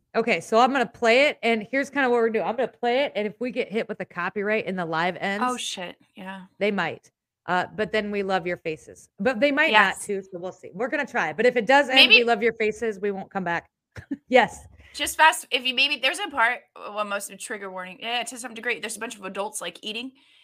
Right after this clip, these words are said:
Speaker 2: and act, yeah, it's, it's very bizarre, but
Speaker 1: Yeah, maybe if we just,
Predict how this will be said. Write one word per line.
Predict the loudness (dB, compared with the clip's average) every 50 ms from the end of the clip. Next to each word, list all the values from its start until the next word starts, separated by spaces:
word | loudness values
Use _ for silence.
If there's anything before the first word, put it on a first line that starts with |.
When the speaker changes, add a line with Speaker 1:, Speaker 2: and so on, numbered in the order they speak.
| _ _ _ -8
Speaker 2:
and | -6 -4 -4 -2
act, | -2 -4 -4 -6 -8 -14 _
yeah, | -8 -8 -8 -8 -10 -14
it's, | -14 -14 -16 -16 _ -14
it's | -14 -14 -12 -8
very | -4 0 0 0 0
bizarre, | -2 -4 -6 -6 -6 -6 -6 -8 -12 _ _ _ -6
but | -4 -4 -4 -6 _ _ _ _ _ 2
Speaker 1:
Yeah, | 4 6
maybe | 6 6 6 6
if | 4 2 2
we | -2 0
just, | 2 2 2 2 0